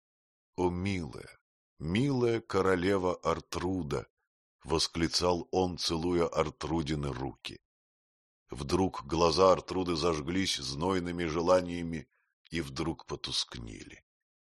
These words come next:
Она с лёгким стоном схватила Астольфа за горло и сжала его.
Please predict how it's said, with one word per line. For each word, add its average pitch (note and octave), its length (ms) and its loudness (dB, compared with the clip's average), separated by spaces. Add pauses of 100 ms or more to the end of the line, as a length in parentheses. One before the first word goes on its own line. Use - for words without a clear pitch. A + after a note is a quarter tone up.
(360)
Она D2 260 -2
с - 180 0
лёгким F2+ 560 0
стоном E2 540 -2
схватила E2+ 720 -2
Астольфа E2+ 680 0
за D#2 160 2
горло F2+ 460 0
и E2 200 -4
сжала C#2+ 580 2
его. C2 460 -8